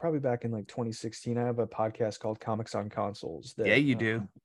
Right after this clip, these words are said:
Speaker 1: that, you know, the intersection between comics and video games, where capes meet controllers.
Speaker 2: <laughs> Yes.
Speaker 1: That's where I play. Um,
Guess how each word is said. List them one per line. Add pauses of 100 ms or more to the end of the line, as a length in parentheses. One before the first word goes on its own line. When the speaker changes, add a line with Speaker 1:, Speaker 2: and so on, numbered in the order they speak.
(580)
Speaker 1:
that,
you
know,
the
intersection
between
comics
and
video
games,
where
capes
meet
controllers. (180)
Speaker 2:
<laughs>
Yes.
Speaker 1:
That's
where
I
play.
Um,